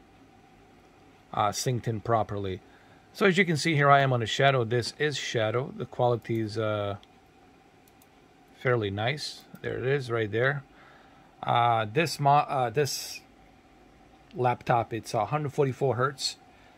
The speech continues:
so it already has hundred forty-four hertz display.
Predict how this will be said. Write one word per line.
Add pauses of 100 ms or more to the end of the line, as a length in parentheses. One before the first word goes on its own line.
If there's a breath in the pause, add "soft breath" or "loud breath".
(140 loud breath)
so
it
already
has
hundred
forty-four
hertz
display.